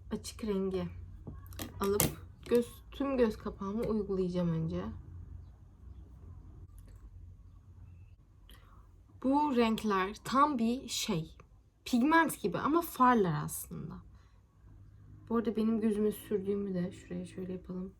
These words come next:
Biraz karıştı elimdeki renkler.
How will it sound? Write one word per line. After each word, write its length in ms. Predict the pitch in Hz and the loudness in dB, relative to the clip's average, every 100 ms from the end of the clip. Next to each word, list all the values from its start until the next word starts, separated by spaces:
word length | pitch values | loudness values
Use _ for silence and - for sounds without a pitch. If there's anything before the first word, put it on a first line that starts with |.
| - - - - - - | -20 -20 -20 -20 -20 -14
Biraz 280 | 190 185 175 | -4 -4 -4
karıştı 540 | - - 175 160 - | -6 -2 -2 -4 -4
elimdeki 480 | 170 165 165 175 - | -4 0 0 -2 -6
renkler. 460 | - - - - | -12 -14 -20 -20